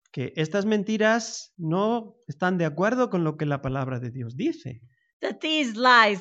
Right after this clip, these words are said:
Speaker 2: are not in agreement with God's word.
Speaker 1: Pregunto,
Speaker 2: I ask,
Speaker 1: ¿habéis oído afuera en la calle
Speaker 2: have you heard out in the street
Speaker 1: de estos dos ejemplos que nos da aquí Pablo?
Speaker 2: of these two examples that Paul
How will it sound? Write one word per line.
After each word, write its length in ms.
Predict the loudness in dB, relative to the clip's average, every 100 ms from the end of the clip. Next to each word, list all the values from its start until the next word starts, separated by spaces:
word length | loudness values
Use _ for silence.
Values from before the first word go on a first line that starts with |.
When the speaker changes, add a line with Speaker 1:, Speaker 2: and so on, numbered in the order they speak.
| 0
Speaker 2:
are 180 | 2 2
not 480 | 2 6 8 8 8 2
in 160 | 0
agreement 720 | 0 0 0 4 4 2 -2
with 260 | 0 -2 4
God's 400 | 8 8 6 -2
word. 400 | -2 -2 -2 -8 -16 _
Speaker 1:
Pregunto, 720 | 0 4 6 6 4 -4 -8 -12 -20 -6 4
Speaker 2:
I 200 | 4 6
ask, 400 | 4 2 0 -18 -20 _ _
Speaker 1:
¿habéis 320 | 2 2 4 4
oído 580 | 4 4 6 4 2 -8 _ -16
afuera 480 | -8 2 4 4 4
en 100 | 2
la 140 | 2
calle 480 | 4 4 4 -2 -4 _ _ _ _ -6
Speaker 2:
have 140 | -4 2
you 240 | 4 4 2 2
heard 400 | 6 6 6 0 4
out 240 | 6 6 4
in 160 | 2
the 80 | 0
street 480 | -4 -6 -6 -6 -14 -20 _ _ 0
Speaker 1:
de 140 | 2
estos 280 | 4 2 4
dos 200 | 4 4
ejemplos 540 | 2 4 2 2 0 2
que 100 | 0
nos 160 | 2
da 160 | 2 2
aquí 240 | 0 -2
Pablo? 540 | 0 2 2 2 -2 -4 _ _ _ -4
Speaker 2:
of 160 | -2
these 340 | 0 -2 -4 -8
two 240 | -6 -4
examples 760 | -4 -4 0 0 -2 -6 -6 -2
that 200 | -2 0
Paul 300 | 2 2